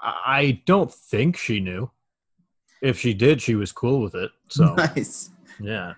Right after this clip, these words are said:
Speaker 2: She should, she was a keeper, man.
Speaker 1: Well, <laughs>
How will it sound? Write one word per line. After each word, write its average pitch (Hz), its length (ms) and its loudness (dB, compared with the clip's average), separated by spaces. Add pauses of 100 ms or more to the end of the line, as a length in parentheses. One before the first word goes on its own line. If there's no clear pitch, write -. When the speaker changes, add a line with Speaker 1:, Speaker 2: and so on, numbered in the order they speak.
Speaker 2:
She - 180 -4
should, 156 240 2
she 208 120 2
was 202 120 0
a 170 60 2
keeper, 190 340 0
man. 127 300 -6 (1300)
Speaker 1:
Well, 135 460 -2 (300)
<laughs> 233 80 -6